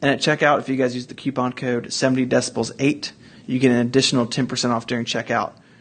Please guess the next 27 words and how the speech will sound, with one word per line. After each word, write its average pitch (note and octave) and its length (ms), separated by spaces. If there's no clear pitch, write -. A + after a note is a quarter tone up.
no - 40
matter C#3+ 180
what D#3 180
you C3 60
sign E2+ 240
up - 140
for. - 280
Uh, B2+ 100
so - 120
check D3+ 200
'em C3+ 80
out, C3 220
squarespace C3 520
dot - 180
com A#2 500
forward A#2+ 400
slash A2 460
seventy A2 300
decibels. - 560
Thanks, - 380
uh, A#2+ 220
very C3 160
much C3 160
to A#2+ 60
Squarespace B2 480
for B2+ 80
sponsoring, A#2+ 580